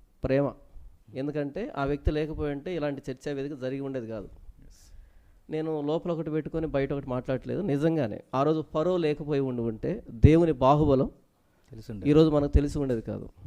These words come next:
Speaker 1: ఆ రోజు ఇస్రాయేలీల అవిధేయత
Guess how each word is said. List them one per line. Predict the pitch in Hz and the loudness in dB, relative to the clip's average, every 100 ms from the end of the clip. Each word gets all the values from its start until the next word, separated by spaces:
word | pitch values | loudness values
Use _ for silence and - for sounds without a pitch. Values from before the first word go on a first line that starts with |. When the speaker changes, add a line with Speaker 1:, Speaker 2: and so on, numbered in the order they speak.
| - - _ _ _ - - | -20 -20 _ _ _ -4 4
Speaker 1:
ఆ | 147 | 6
రోజు | 180 | 8
ఇస్రాయేలీల | 175 151 190 175 175 165 160 151 | 6 4 4 6 6 4 2 2
అవిధేయత | 139 - 127 147 165 175 175 170 131 | 0 2 4 6 10 10 8 6 0